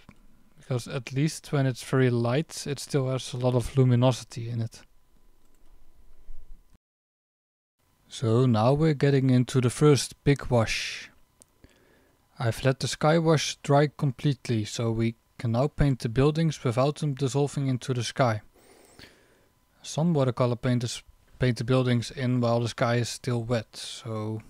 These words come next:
that the two bleed into each other. And that's totally fine too, it just depends on which style you are painting in. So the sky in this scene is very clear and the darker buildings have these sharp silhouettes,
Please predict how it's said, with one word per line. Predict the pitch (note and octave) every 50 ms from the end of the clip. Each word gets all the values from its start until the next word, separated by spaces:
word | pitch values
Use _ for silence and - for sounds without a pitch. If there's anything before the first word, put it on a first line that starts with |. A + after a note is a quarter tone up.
| - _ -
that | - A#2 A2
the | - B2
two | - - - B2 A#2+ A2+ A2+ -
bleed | - B2 A#2+ B2 A#2+ -
into | C#3 C3 A#2+ - - - A#2+ A#2
each | A#2 A2 - - - -
other. | D3 B2+ A2+ G#2+ G#2+ G#2+ - - - - _ _ _ _ - -
And | - C3 C3
that's | D3 C3+ - -
totally | - - C3 B2 A#2+ A#2+ A#2+ B2 A#2
fine | - - C3 A#2+ A#2 A2+ A2+ A2 -
too, | - B2+ A#2+ A2 A2 G#2+ - - -
it | - C3+ - -
just | - - A#2+ A2+ - - - _
depends | - - - - C3+ B2+ B2 - - C3
on | A#2+ A#2
which | B2 A#2 -
style | - - - C#3 B2 A#2+ A#2
you | A#2 A#2 A#2 A#2
are | A#2 A#2 A2+
painting | - - - B2+ B2 A#2 - A#2+ A2+
in. | G#2+ A2 A2 G#2+ - _ _ _ _ _ _ - - - - - _ - - - _ _ _ _ _ _ _ _ _ _ _ _ _ _ _ _
So | - - B2
the | A#2 A2+ A2
sky | - - - C3 B2 C3
in | C3+ C3+ C3+ B2+
this | C3+ C3 -
scene | - - - B2+ C3 C#3 C#3
is | D3 C#3 B2 A2 - - -
very | - - D3 C#3+ D3 C#3+ B2
clear | - - - - C#3 C#3 C3+ A#2 G#2 G#2
and | G#2+ G#2+ G#2+
the | - B2 A2
darker | - A#2+ B2 C3 - - B2+
buildings | A2+ A2 B2 B2+ C3+ C3+ C#3+ C3+ B2 - -
have | C#3 B2 A2+ -
these | - C3 A#2+
sharp | - - - - D#3 C#3 C3 A#2 -
silhouettes, | - - - C#3+ C3 A#2+ A2 G#2 G2+ - - - - - - - -